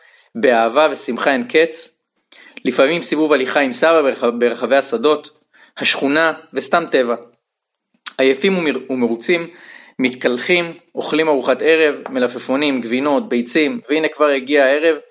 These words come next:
איזה כיף לכולם. יחד ישובים בסלון, לשמוע את סבא צועק על שחקנים קליקרים, ומברך אותם ברכות בהונגרית. או שכולם מתיישבים לצפות בסרט יחד, כמובן עם פיצוחים.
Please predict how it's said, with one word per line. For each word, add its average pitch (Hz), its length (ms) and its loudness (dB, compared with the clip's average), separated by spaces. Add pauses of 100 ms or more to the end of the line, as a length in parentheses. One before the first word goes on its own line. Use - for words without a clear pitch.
(280)
איזה 151 180 2
כיף 143 200 -2
לכולם. 123 380 0 (640)
יחד 156 300 2
ישובים 147 380 -4
בסלון, 139 540 -2 (100)
לשמוע 151 320 0
את 143 80 -2
סבא 156 240 2
צועק 135 320 -2
על 131 60 0
שחקנים 131 520 -2
קליקרים, 151 640 0 (380)
ומברך 131 440 0
אותם 147 280 2
ברכות 127 360 0
בהונגרית. 117 580 -2 (800)
או 147 60 0
שכולם 156 360 0
מתיישבים 143 360 -2
לצפות 143 280 -2
בסרט 165 420 0
יחד, 147 340 2 (220)
כמובן 135 380 0
עם - 120 -8
פיצוחים. - 500 -6